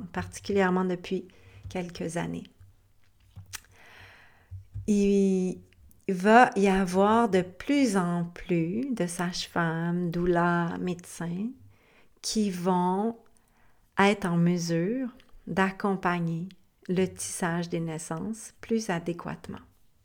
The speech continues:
Moi, je m'engage à jouer ce rôle-là à mon échelle et c'est pour ça que je,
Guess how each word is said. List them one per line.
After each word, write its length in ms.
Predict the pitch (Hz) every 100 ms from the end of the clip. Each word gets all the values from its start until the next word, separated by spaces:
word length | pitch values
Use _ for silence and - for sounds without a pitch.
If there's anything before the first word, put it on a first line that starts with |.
| _ - _ _ _ _ - _ _ _ - _
Moi, 320 | 180 185 208 214 - - -
je 140 | 185
m'engage 680 | 175 170 175 185 185 208 214 -
à 120 | 208
jouer 220 | 202 202
ce 140 | 208 202
rôle-là 500 | 175 180 175 170 170 175
à 100 | 180
mon 260 | 175 175
échelle 600 | 175 170 - - 214 240 226 _ - - -
et 460 | - 196 196 202 208
c'est 180 | - -
pour 240 | 180 170 170
ça 280 | - 165
que 440 | 165 - 170 165 165 - - - _ _ _ _ _ - - - - - -
je, 160 | 170